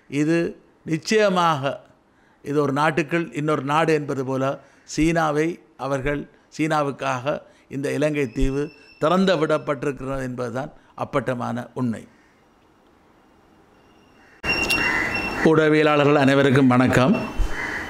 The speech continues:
இந்த ஊடகவியலாளர் சந்திப்பினுடைய பிரதான நோக்கம், ரெண்டாயிரத்தி ஒன்பதாம் ஆண்டு மே மாதம் பதினெட்டாம் தேதி முடிவுக்கு வந்த போரை தொடர்ந்து,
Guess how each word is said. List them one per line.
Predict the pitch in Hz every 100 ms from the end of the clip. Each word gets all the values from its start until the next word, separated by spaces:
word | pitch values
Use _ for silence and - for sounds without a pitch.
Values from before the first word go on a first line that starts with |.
| - - - -
இந்த | 139 151
ஊடகவியலாளர் | 151 160 170 170 170 135 - - 147 156 156 151
சந்திப்பினுடைய | 147 147 151 147 151 151 120
பிரதான | 143 143 151 151
நோக்கம், | 135 131 135 135 127 170 - - - - - - - - - - - - - - -
ரெண்டாயிரத்தி | 127 151 175 190 160 190
ஒன்பதாம் | 170 175 170 165
ஆண்டு | 165 170
மே | 165 156
மாதம் | 160 160 160 156
பதினெட்டாம் | 147 143 139 156 151
தேதி | 147 147 151
முடிவுக்கு | 139 139 151 143
வந்த | 143 143 139
போரை | 135 147 151 127
தொடர்ந்து, | 135 143 143 131 120 135